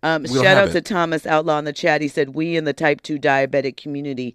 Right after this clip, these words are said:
Speaker 1: would
Speaker 2: Mm.
Speaker 1: like mid-range folk and skinny trollops to stop driving up the prices on drugs just to get a quick fix."
Speaker 2: Yes.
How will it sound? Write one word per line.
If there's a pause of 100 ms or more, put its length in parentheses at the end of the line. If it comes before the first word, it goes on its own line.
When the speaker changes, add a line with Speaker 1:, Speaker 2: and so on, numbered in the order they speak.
(260)
Speaker 1:
would
Speaker 2:
Mm.
Speaker 1:
like
mid-range
folk
and
skinny
trollops
to
stop
driving
up
the
prices
on
drugs
just
to
get
a
quick (100)
fix."
Speaker 2:
Yes.